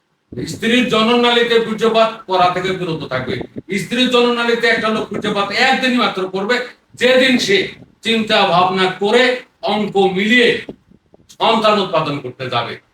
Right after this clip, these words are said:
"আমি কন্যা রূপে জন্ম নিব নাকি পুত্র রূপে জন্ম নিব", এই ডিসিশন, ডিসিশনটা যেদিন নিবে, ওই একদিনই শুধু তার জন্মনালীতে শুক্রপাত করা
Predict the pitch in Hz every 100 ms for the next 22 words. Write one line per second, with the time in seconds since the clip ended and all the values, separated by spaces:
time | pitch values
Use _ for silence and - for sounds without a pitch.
0 | _ 147 151 208 214 214 175 175 185 214
1 | 214 214 226 240 233 - _ 185 185 190
2 | 208 214 220 196 180 175 185 190 190 175
3 | 143 - _ _ 202 247 262 254 233 214
4 | 208 196 185 - _ - _ _ - 156
5 | 196 - 196 190 180 170 156 151 143 170
6 | 208 214 - - 147 147 175 240 240 165
7 | 208 185 160 156 156 180 156 160 165 143
8 | 135 - 214 - _ _ - 196 185 165
9 | 143 - 151 190 240 247 -